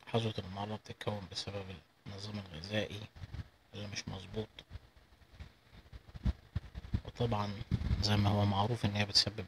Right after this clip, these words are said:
آلام شديدة. طيب، يعني إيه حصوة المرارة؟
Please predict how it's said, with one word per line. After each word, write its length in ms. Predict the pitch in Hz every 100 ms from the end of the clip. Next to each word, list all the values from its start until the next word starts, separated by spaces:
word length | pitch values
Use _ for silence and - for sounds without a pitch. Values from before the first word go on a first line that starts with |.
| 101
آلام 220 | 101 104
شديدة. 380 | - 98 98 85 - _ _ _ _ _ _ _ _ - - - - - _ _ _ _ _ _ _ _ _ _ _ _ _ _ _ _ _ _ _ _ _ _ _ _ _ -
طيب، 340 | - 107 95 101
يعني 240 | 95 107
إيه 60 | 110
حصوة 320 | - - 113
المرارة؟ 500 | 107 104 101 98 95